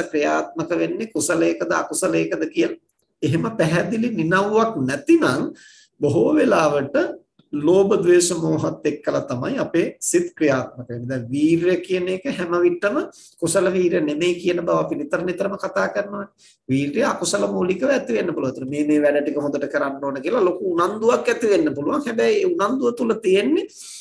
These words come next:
කාමච්ඡන්දය, තෘෂ්ණාව විය හැකියි. ඉතින්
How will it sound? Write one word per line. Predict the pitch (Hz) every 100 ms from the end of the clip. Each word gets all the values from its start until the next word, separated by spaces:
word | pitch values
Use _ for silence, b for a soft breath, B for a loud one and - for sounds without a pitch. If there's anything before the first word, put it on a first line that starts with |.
| B _
කාමච්ඡන්දය, | 185 214 226 262 - 254 - 135 113 - -
තෘෂ්ණාව | - 202 - 190 170 175 330 -
විය | - 262 220
හැකියි. | 143 120 - - b b b -
ඉතින් | 185